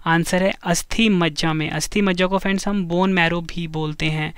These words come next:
ठीक है फ्रेंड्स, बोन मैरो भी कहा जाता है, ये आपको याद रखना है। उम्मीद करता हूँ फ्रेंड्स आपको जितने भी क्वेश्चन मैं करवा रहा हूँ सभी क्वेश्चन आपको इंपॉर्टेंट लग रहे हैं, क्योंकि फ्रेंड्स आप सभी को पता है कि इसी टाइप के क्वेश्चन हर साल एग्जाम में रिपीट होते हैं। तो फ्रेंड्स एक तरह का आपके लिए रिवीजन वीडियो है।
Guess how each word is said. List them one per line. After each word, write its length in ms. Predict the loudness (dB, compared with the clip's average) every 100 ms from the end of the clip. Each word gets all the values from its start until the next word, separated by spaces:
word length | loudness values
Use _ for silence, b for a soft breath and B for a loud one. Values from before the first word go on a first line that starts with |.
| B B B -2
ठीक 100 | 0
है 60 |
फ्रेंड्स, 220 | 0 -2 -2
बोन 400 | -2 0 0 -4 -10 -20 b b b -14 -4
मैरो 280 | 0 0 -2
भी 240 | -4 -6
कहा 280 | -4 -2 -2
जाता 320 | -4 -4 -4 -4
है, 180 | -2 -2
ये 120 | 0
आपको 260 | -2 -2 -4
याद 240 | -2 -2
रखना 260 | -4 -4 -4
है। 80 | -4
उम्मीद 280 | 0 0
करता 260 | 2 0 2
हूँ 60 | 0
फ्रेंड्स 180 | 2
आपको 180 | 2 0
जितने 260 | 0 0 0
भी 100 | 0
क्वेश्चन 280 | -2 0 0
मैं 120 | 0
करवा 340 | 0 0 2 2
रहा 100 | 0
हूँ 80 | -4 B B
सभी 240 | 0 2
क्वेश्चन 280 | 4 2 2
आपको 200 | 0 2
इंपॉर्टेंट 440 | 2 4 2 4 2
लग 180 | 2
रहे 140 | 2 2
हैं, 180 | 2 -2
क्योंकि 180 | -4 2
फ्रेंड्स 280 | 2 2 -4 B B -2
आप 140 | 0
सभी 240 | 0 0 0
को 100 | 2
पता 220 | 2 2
है 60 |
कि 120 | 0 -2
इसी 180 | 0
टाइप 200 | 2 2
के 80 | 2
क्वेश्चन 280 | 0 0 2
हर 200 | 2 2
साल 220 | 2 0
एग्जाम 320 | 0 0 0
में 80 | 0
रिपीट 340 | 0 0 -2 -2
होते 240 | -2 -4
हैं। 60 | -4
तो 60 |
फ्रेंड्स 200 | 0 0
एक 80 | 0
तरह 160 | -2 0
का 140 | 0
आपके 200 | 0 0
लिए 100 | 0
रिवीजन 400 | 0 -2 0 -2
वीडियो 320 | -2 -2 -2
है। 200 | -2 -4